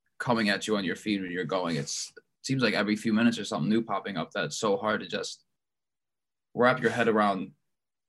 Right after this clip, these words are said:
each individual pieces of the big picture, but the picture just keeps getting even bigger to the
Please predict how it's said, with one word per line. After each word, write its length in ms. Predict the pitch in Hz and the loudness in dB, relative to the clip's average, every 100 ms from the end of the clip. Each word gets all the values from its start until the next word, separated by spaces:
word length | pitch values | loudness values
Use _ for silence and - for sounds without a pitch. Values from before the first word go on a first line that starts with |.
| - - - | -12 -10 0
each 340 | 127 - - | 0 0 -6
individual 520 | 110 117 113 110 95 | -2 0 0 0 -2
pieces 360 | - 131 127 104 | -2 -2 0 -4
of 100 | 95 | -8
the 60 | |
big 220 | - 117 - | -8 -10 -6
picture, 280 | - - | -6 -6
but 120 | 107 104 | -8 -8
the 60 | |
picture 300 | - 104 - | -6 -8 -8
just 140 | 92 - | -12 -6
keeps 200 | 104 98 | -6 -4
getting 220 | 90 98 | -4 -4
even 200 | 82 80 | -4 -4
bigger 320 | 95 104 78 | -4 -2 -6
to 100 | |
the 80 | - | -10